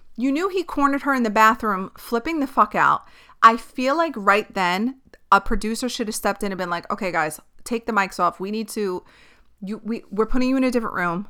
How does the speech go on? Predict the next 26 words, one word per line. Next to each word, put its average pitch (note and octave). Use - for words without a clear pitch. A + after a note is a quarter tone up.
and G3+
we're G3+
putting G3+
you A#3
in A3+
a G3+
different F#3
room. D#3
Get G#3
your C4
shit, F#3+
and G3+
we're A3
gonna A#3+
talk A3+
about G#3
this G3+
tomorrow, F#3+
sober F#3
up, F#3+
but -
this B3
is G#3
over F#3
for -
you. -